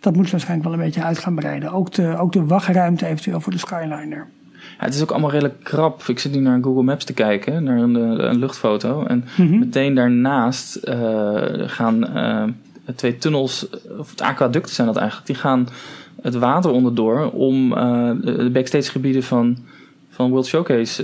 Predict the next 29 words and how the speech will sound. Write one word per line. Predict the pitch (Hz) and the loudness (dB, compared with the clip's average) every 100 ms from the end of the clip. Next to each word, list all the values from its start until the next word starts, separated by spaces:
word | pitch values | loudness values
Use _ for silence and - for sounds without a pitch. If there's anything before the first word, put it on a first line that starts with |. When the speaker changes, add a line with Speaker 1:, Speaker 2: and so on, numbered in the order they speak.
| 110 | -2
Speaker 2:
eh, | 107 113 127 | 0 -2 -6
te | - | -6
bedienen. | 127 123 113 110 113 - - - | -2 2 2 2 -2 -12 -20 0
Dus | 131 | 4
Speaker 1:
Ja. | 226 190 - | 4 2 -6
Speaker 2:
ze, | 147 - | -10 -6
ze | 131 | 0
hebben | 143 139 | 2 2
daar | 135 | 2
ook | 143 | 0
niet | 143 | 0
heel | 135 131 | 0 0
veel | 135 127 123 | 0 -2 -4
plek | - 135 - | -2 -2 -2
om | - 131 | 0 2
het | 123 | 0
verder | - 131 123 | 0 0 2
naar | 120 | 2
achteren | - 165 - 123 | 2 -2 0 0
te | 120 | 0
bouwen. | 117 117 110 110 127 | 2 2 2 2 -2
Dus | 139 - | -6 -4
ze, | 117 | -4
ze, | 127 135 | -2 -2
ze | 135 139 | -2 0
moesten | 160 175 151 | 0 2 2
daar | 143 | 2
een | 139 | 2
beetje | 143 139 147 135 | 2 0 0 -2